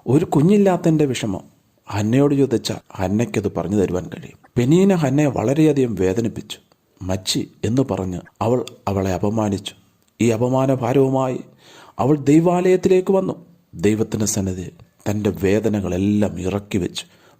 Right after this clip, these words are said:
പ്രാർത്ഥിച്ചു. ഇത് കണ്ടുകൊണ്ട് ചെന്ന പുരോഹിതൻ പറഞ്ഞു, "ഇവൾ മദ്യപിച്ചിട്ട്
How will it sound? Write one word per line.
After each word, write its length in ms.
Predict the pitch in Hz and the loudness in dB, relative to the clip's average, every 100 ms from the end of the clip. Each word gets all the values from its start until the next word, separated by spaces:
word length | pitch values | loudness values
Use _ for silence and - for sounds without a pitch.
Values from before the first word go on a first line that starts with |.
| - | -6
പ്രാർത്ഥിച്ചു. 540 | 87 95 - - - _ _ _ - - | -4 -6 -8 -14 -16 _ _ _ -20 -4
ഇത് 180 | 135 160 | 0 2
കണ്ടുകൊണ്ട് 420 | 147 156 175 165 | 2 4 4 4
ചെന്ന 280 | 139 113 - - | 0 -2 -8 -4
പുരോഹിതൻ 480 | 107 120 135 147 151 | 0 2 2 0 0
പറഞ്ഞു, 280 | 147 139 135 - - _ _ | 0 0 -2 -6 -16 _ _
"ഇവൾ 120 | 104 | -2
മദ്യപിച്ചിട്ട് 920 | 101 92 95 120 - 165 170 - - | -2 -2 -4 -4 0 0 0 -6 -6